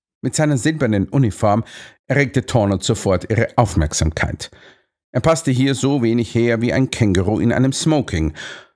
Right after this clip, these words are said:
und eine der Gestalten kam vom Tresen schwankenden Schrittes direkt auf ihn zu.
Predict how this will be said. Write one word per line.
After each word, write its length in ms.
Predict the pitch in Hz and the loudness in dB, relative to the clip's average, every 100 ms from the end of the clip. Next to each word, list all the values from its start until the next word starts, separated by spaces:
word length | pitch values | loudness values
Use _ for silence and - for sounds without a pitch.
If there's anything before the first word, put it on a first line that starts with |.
| _ _ | _ _
und 180 | - 87 - | -4 -2 0
eine 220 | 123 98 | 0 0
der 100 | 90 | -4
Gestalten 720 | 90 - 98 98 - 110 117 | -8 -2 2 2 0 0 0
kam 240 | - 92 | 0 0
vom 200 | 92 82 | 2 -2
Tresen 440 | - 98 98 90 104 | 0 0 2 2 0
schwankenden 640 | - 113 143 147 143 147 | 0 -2 0 0 0 -2
Schrittes 500 | - 92 87 104 - | 0 0 2 0 0
direkt 560 | 120 110 101 104 - 131 | 0 2 2 0 -2 -4
auf 140 | - | 0
ihn 160 | 139 135 | 0 2
zu. 340 | - 82 - | 0 0 -4